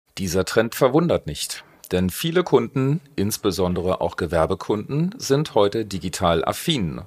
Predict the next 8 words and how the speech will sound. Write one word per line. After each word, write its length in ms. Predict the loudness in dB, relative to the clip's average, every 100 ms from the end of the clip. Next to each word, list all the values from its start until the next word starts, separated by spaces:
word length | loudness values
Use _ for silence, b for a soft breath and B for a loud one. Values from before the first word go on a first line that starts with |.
| -8
und 160 | -6
erwarten 480 | -4 2 2 2 -2
etwa 380 | -2 0 2 2
bei 260 | 0 -2 -2
einem 220 | -4 -6
Versicherungsabschluss 1120 | -6 -6 -2 -2 -2 -2 -2 -2 -2 -2 -4 -8
jenen 440 | -8 -6 -4 -4
Komfort, 680 | -4 -6 -6 -2 4 4